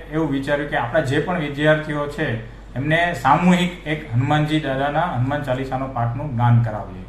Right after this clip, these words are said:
એમના માટે અમારી, અ, સ્પોર્ટ્સ ટીમ, શિક્ષકો બધાની એક, અ, કાર્યદક્ષતા અને કામ કરવાની, અ, ટીમ મેનેજમેન્ટ સાથે, અ,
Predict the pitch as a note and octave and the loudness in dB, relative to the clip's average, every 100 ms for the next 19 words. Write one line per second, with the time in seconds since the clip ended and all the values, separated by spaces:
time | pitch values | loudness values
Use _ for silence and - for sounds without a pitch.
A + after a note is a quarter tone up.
0 | - - - - D#3 F#3 F#3 E3+ F#3 F#3+ | -18 -20 -14 -4 6 8 8 6 4 0
1 | G3+ G3+ - C3+ D#3+ F3 F#3 F#3+ F3 C#3+ | 0 -2 -4 0 2 4 2 0 -4 0
2 | A2+ A2+ A#2 - D3 D#3 - G3 F3 F3+ | 0 2 0 0 -2 -2 -6 -6 -4 -4
3 | F3+ - C#3+ - D#3+ D#3+ E3 E3+ F3+ - | -6 -10 -10 -4 -4 -2 -4 -4 -6 -8
4 | A#2+ A#2+ C#3+ D#3 E3 F3 D#3 D3+ D3+ D#3 | -2 2 4 2 0 -4 -6 -6 -2 2
5 | D#3+ D#3+ C#3+ A#2 A#2 A2 A2 A2 - B2+ | 2 0 -4 -6 -4 -2 -2 -4 -2 2
6 | D3+ D#3+ D3+ - - D#3+ D#3 D3+ D3+ C#3+ | 2 2 0 -4 -2 4 6 4 0 2
7 | C3+ C3+ D#3 - D3 D3 D#3 D#3 D3+ - | 4 4 0 -2 2 2 2 -2 -6 -14
8 | - - - A2 A2 A2+ A#2 - D3+ D3+ | -20 -12 -4 -2 0 0 0 0 0 2
9 | D3 D3 C#3+ D3 C#3+ C3+ C3+ D3 D3+ C#3 | 2 0 -2 -2 -2 -2 0 -2 -2 -4